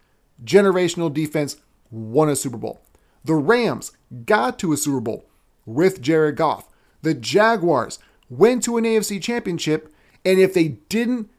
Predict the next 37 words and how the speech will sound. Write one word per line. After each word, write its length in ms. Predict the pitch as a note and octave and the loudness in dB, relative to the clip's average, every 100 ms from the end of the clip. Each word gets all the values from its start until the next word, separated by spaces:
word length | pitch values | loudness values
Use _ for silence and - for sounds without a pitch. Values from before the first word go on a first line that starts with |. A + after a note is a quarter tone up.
| _ _ | _ _
feel 280 | - A#3+ | -4 2
like 160 | A3+ G#3+ | 4 4
they 80 | G3+ | 4
were 200 | E3+ C3+ | 4 2
handcuffed 680 | D#3+ B3 C4 - G3+ - B2 | 0 -2 -4 0 -2 0 -2
by 200 | C3+ - | -2 -2
him, 400 | A#2+ A#2+ B2 - _ C3+ | -4 -6 -8 -12 _ -2
they 340 | C3 A#3 C4 | 4 4 4
should 340 | A3+ - C4 | -2 -4 -4
have 260 | F3+ G#3+ C#3 | 0 -2 0
beaten 220 | F#3 F3 | -2 -2
the 80 | F3+ | -4
Patriots 580 | - E3+ E3+ E3 D#3+ D#3 | -2 -4 -2 -2 -2 -2
as 200 | D3 A#2+ | -6 -2
well. 300 | C3+ - - _ _ _ _ - | -2 -2 -8 _ _ _ _ -4
But 200 | E3+ F3 | -2 4
those 240 | A3 G#3+ | 4 4
are 100 | A#3 | -2
all 240 | E3 G3+ G3+ | 2 2 2
guys, 380 | F3 D3+ C#3 - B2 _ _ E3+ | 2 2 0 -8 -20 _ _ -2
well, 200 | E3+ - D#3+ | -2 -4 -8
two 200 | - C4 | -2 0
of 60 | A3 | 2
them 140 | G#3 | 2
didn't 240 | E3+ F3 D#3 | 4 4 2
get 160 | E3 | 0
the 60 | C3 | 0
bag. 260 | B2 A#2+ | -2 0
They 60 | A#2+ | 0
already 180 | C3+ B2 | -2 -2
had 180 | C3+ A#2 | -4 -4
the 60 | |
bag. 200 | G#2 A2+ - _ _ _ _ | -6 -10 -14 _ _ _ _
But 120 | E3+ E3 | -2 0
two 220 | C4 C4 | 2 2
of 60 | |
them, 300 | A3 G#3 G3 | 4 2 0